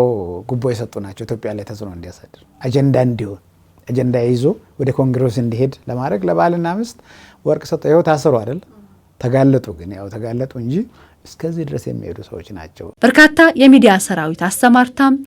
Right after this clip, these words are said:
Speaker 2: የኢትዮጵያን ስም ታጠለሻለች። የኢትዮጵያ የግጭት መናኸሪያ መሆን ለግብጽ ተጠቃሚነቷን የማረጋገጥ ዋስትና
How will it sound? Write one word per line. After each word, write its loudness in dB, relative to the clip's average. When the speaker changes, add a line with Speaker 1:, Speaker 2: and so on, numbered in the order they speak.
Speaker 2:
የኢትዮጵያን 2
ስም -8
ታጠለሻለች። 0
የኢትዮጵያ 2
የግጭት 0
መናኸሪያ -2
መሆን 4
ለግብጽ 6
ተጠቃሚነቷን 0
የማረጋገጥ 2
ዋስትና 4